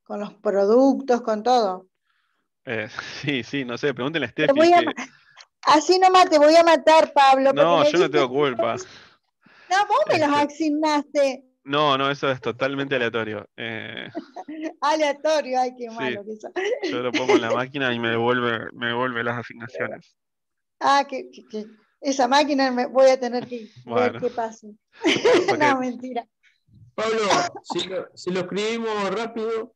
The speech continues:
Speaker 3: y te lo pregunto.
Speaker 2: Dale, sí, sí, sí. Ahora, los que quieran ir a la teoría, vaya-, en realidad váyanse todos ya a la teoría, pues después, no sé, me van a hacer problema a mí porque, este, los demoro y ustedes tienen otra clase de no sé qué. Así que vayan, nos vemos el jueves. Gracias. Decime, Armando.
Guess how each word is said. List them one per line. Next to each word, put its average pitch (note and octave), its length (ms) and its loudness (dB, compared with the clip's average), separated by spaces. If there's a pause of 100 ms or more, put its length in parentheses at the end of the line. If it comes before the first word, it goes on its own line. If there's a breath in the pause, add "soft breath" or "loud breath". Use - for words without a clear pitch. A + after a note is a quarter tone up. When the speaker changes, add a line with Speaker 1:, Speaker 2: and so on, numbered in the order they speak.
Speaker 3:
y C#3+ 80 -14
te D#3 80 -6
lo D#3 120 -6
pregunto. F#3+ 480 -6 (100)
Speaker 2:
Dale, D#3+ 360 -2
sí, A3 160 -12
sí, G#3+ 160 -14
sí. G3+ 200 -12 (760)
Ahora, D3 240 2
los C3+ 100 -2
que D3 120 -4
quieran G#3+ 220 -4
ir A3 80 -2
a A3 40 0
la G3 100 0
teoría, F#3+ 240 -2
vaya-, D3+ 340 -2
en C#3+ 60 -6
realidad D#3 300 -2
váyanse F#3 300 -6
todos F#3 240 -4
ya E3+ 100 -2
a - 20 0
la F3+ 100 -2
teoría, C#3+ 300 -4
pues A2+ 140 -10
después, F3 180 -10
no D#3+ 80 -10
sé, C3+ 160 -8
me A#2 80 -12
van B2+ 80 -4
a D3 40 -6
hacer C#3+ 140 -10
problema C#3 280 -6
a - 20 -6
mí D#3 140 -8
porque, B2+ 300 -10
este, - 240 -20
los A#2+ 120 -14
demoro C3 420 -8 (540)
y - 60 -18
ustedes A#2+ 160 -10
tienen B2+ 160 -4
otra B2 200 -4
clase B2+ 280 -6
de A#2 60 -8
no A#2 100 -10
sé A#2+ 160 -14
qué. A2+ 100 -12
Así A#2 300 -16
que A#2+ 320 -6 (280)
vayan, A2+ 300 -6
nos A#2 100 -10
vemos C3+ 140 -6
el C3 60 -12
jueves. A#2 420 -8
Gracias. B2 380 -10 (760)
Decime, B2 320 -4
Armando. A2+ 480 -6